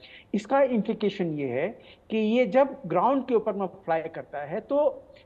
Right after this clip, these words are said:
separation की ज़रूरत नहीं होती, क्योंकि separate करके जो हिस्सा अलग हो गया, जो गिर रहा है, वो कहाँ गिरेगा आपको पता नहीं है। तो इसीलिए अगर वो avoid किया जा सकता है तो वो avoid करने की कोशिश की जाती है ऐसी टेक्नोलॉजी में, और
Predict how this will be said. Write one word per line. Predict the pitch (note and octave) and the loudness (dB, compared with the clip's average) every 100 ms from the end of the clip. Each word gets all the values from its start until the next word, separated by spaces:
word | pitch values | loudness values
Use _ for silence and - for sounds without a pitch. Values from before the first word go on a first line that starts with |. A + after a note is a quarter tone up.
| _ | _
separation | - A3+ C4+ C4 D#4+ C#4+ | -2 0 0 -2 -4 -6
की | D4+ | -6
ज़रूरत | G3+ G#3+ A3 | -2 -2 -4
नहीं | G3+ | -4
होती, | F3+ F3 | -6 -8
क्योंकि | E3+ F#3+ B3 | -10 -8 -8
separate | - F3 A3+ C4+ | -6 -4 0 0
करके | G#3 - E3 C3 - - - | 0 -6 -8 -10 -14 -20 -12
जो | D#3+ A#3+ B3 | 0 2 2
हिस्सा | F3 E3+ A#3 A3+ | 0 -4 -2 -4
अलग | - G3 A3+ | 0 0 2
हो | F#3 | 0
गया, | F#3 G#3 | -2 -2
जो | G3 G3+ | 0 -2
गिर | E3 C#3 B3+ | -4 -8 -4
रहा | G#3+ F3+ | -2 -2
है, | E3 | -2
वो | G3 G#3 | -4 -4
कहाँ | - F#3 G#3+ | -6 -8 -8
गिरेगा | G#3 A3 G#3+ | -4 -4 -4
आपको | G#3+ A3+ | -6 -6
पता | F#3+ D#3 | -6 -6
नहीं | C#3 B2+ A#2+ | -10 -14 -14
है। | B2 - _ _ _ _ | -16 -16 _ _ _ _
तो | A#3 | 0
इसीलिए | A#3 G#3+ C#4+ C4+ D4 | 0 -4 -4 2 2
अगर | A#3 G3+ A#3+ | 2 2 0
वो | G3+ C4 | 2 0
avoid | B3+ F3+ D3+ F#3 A#3 | 0 -4 -2 -2 -2
किया | - A3 | -6 -6
जा | F#3+ G3 | -2 -4
सकता | F3 E3 - F3 | -6 -12 -8 -6
है | D#3+ A3+ | -2 -2
तो | B3+ A3+ | -2 -4
वो | A#3 B3 - F#3 | -2 -4 -4 -8
avoid | D#3 F3+ F#3 | -2 -2 -4
करने | E3 D#3+ | -8 -10
की | E3+ G#3+ | -12 -10
कोशिश | - E3+ F3+ - | -8 -8 -10 -14
की | E3+ | -10
जाती | D#3 - G3+ | -10 -6 -6
है | B3+ - - - | -6 -8 -16 -4
ऐसी | A#3 A#3 A#3+ | -4 -2 -6
टेक्नोलॉजी | - E3 D3 B2+ C3+ | -6 -6 -10 -10 -12
में, | C3 - - _ | -18 -20 -20 _
और | G3+ A3 A3 - | 0 0 -2 -18